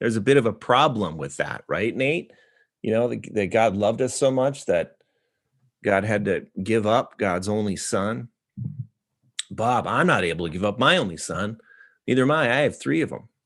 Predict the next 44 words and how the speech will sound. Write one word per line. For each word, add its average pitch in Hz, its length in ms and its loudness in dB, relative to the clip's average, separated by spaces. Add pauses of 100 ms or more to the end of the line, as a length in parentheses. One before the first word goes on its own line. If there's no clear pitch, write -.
(300)
Um, 80 380 -4
I 123 60 2
mean, 101 180 0
there, 90 200 -4
there 117 200 2
are 87 120 0
moments 95 600 0
where, 67 400 -4
you 104 80 -2
know, 71 120 -4
I 78 100 -6
feel, 80 300 -4
<laughs> - 40 -20
no, - 100 0 (380)
I'm 117 140 2
kidding. - 360 -8 (140)
I'm - 180 -10
kidding. - 260 -8 (300)
I'm 131 160 2
kidding, 113 340 0
guys. 85 200 -2
They're 98 160 0
not 67 180 -8
even - 180 -16
listening - 360 -12
anyway. - 280 -12
They're 71 160 -2
outside - 380 -14
playing. - 240 -18 (880)
Uh, 85 520 0 (460)
"I 98 120 2
feel 104 280 0 (180)
bad 131 480 2
for 113 240 0
God." 78 560 -2
Yes, 117 800 2
from 98 180 -2
the 92 60 -2
Grangers 92 720 -2
in 98 200 -2
their 92 140 0
Jeep 87 460 -2
heading 85 380 -4
on 80 500 -6